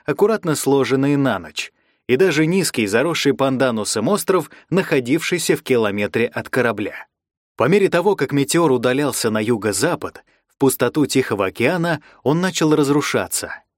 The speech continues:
Раскалённые каплевидные частицы отрывались, вспыхивали и рассыпались огненными гирляндами. Метеор уже умирал. Но Джоуи так и не увидел его конца. Продолжая ослепительно сверкать,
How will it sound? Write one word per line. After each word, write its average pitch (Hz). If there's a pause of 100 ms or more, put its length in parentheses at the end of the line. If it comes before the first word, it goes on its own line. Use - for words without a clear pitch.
(160)
Раскалённые 151
каплевидные 131
частицы 117
отрывались, 123
вспыхивали 147 (140)
и 127
рассыпались 165
огненными 156
гирляндами. 113 (380)
Метеор 131
уже 131
умирал. 127 (500)
Но 175
Джоуи 170
так 160
и 151
не 139
увидел 110
его 98
конца. 101 (300)
Продолжая 120
ослепительно 107
сверкать, 101